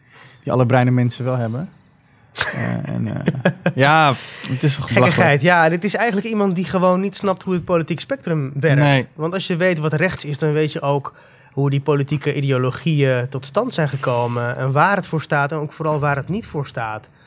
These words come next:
Speaker 1: Ja, en, en laten we even, ehm, kijk, los van die links-rechts, eh, eh, as, het is gewoon conservatief.
Speaker 2: Ja.
Speaker 1: En de meeste mi-, eh, minderheden,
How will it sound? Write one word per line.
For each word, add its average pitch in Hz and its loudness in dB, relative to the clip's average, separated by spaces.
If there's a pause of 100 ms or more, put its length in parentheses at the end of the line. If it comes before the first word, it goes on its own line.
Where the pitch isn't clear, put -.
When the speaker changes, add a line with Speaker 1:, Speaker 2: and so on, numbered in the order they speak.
(600)
Speaker 1:
Ja, 135 4
en, 147 4
en 160 4
laten 196 4
we 202 6
even, 196 4 (460)
ehm, 139 0 (600)
kijk, 131 -2 (300)
los 147 0
van 165 6
die 151 6
links-rechts, 147 2
eh, 123 2 (200)
eh, 120 -6
as, - -4 (500)
het 131 -6
is 135 -4
gewoon 143 -2
conservatief. 143 -2 (600)
Speaker 2:
Ja. 190 0
Speaker 1:
En 131 2
de 135 2
meeste 147 4
mi-, 139 2
eh, 135 2
minderheden, 131 2